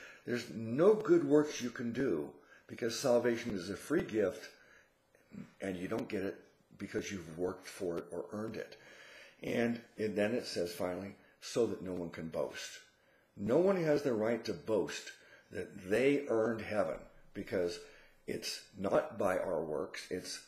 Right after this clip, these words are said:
by faith, and it's a gift.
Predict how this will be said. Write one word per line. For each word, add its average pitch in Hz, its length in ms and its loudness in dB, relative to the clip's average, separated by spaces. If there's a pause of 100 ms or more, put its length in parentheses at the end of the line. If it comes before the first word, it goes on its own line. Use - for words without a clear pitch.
(760)
by 98 240 4
faith, - 680 0 (920)
and 90 300 -2 (100)
it's - 280 -6
a 90 80 -6
gift. - 560 -6